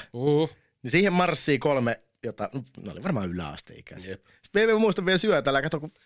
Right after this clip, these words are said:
Speaker 2: ihan helvetin tomeran näköisesti kävelee kolme sälliä siihen. Sitten ne kysyy multa, että oot sä Aleksi? Mut joo. Voidaanko ottaa kuva? Joo. Ja
Speaker 1: Äijää
Speaker 2: sit
Speaker 1: siinä vittu poskettaa
Speaker 2: poskettaa ruokaa. Silleen, et niinku, ja sit tota, tosta me juttelin itse asiassa Antti kanssa, et,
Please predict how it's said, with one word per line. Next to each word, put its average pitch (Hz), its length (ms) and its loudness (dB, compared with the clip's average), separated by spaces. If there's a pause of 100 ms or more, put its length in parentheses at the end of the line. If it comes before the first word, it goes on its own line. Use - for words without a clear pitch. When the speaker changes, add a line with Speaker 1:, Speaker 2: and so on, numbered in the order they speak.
(100)
Speaker 2:
ihan 170 180 -6
helvetin 147 400 2
tomeran 127 460 2
näköisesti 95 480 -2
kävelee 98 340 -2
kolme 92 300 -4
sälliä 85 380 -8
siihen. - 240 -16 (180)
Sitten - 180 -12
ne - 40 -14
kysyy 117 240 0
multa, 87 180 -2
että 113 100 -6
oot 113 80 -6
sä 113 160 0
Aleksi? 92 360 -8 (580)
Mut 107 140 -14
joo. 95 260 -8 (680)
Voidaanko 131 240 -2
ottaa 127 240 -8
kuva? 90 300 -8 (720)
Joo. 101 240 -10 (720)
Ja 143 80 -2
Speaker 1:
Äijää 135 240 4
Speaker 2:
sit 127 40 -2
Speaker 1:
siinä 131 160 0
vittu 131 260 0 (160)
poskettaa 135 480 2
Speaker 2:
poskettaa 147 480 4
ruokaa. 131 420 2
Silleen, 170 220 4
et 165 80 0
niinku, 180 140 2 (200)
ja 160 60 4
sit 180 140 2
tota, 214 240 2 (100)
tosta 185 220 2
me 156 80 4
juttelin 139 320 2
itse 131 120 0
asiassa 147 160 2
Antti 113 200 -2
kanssa, 98 240 -2
et, - 100 -8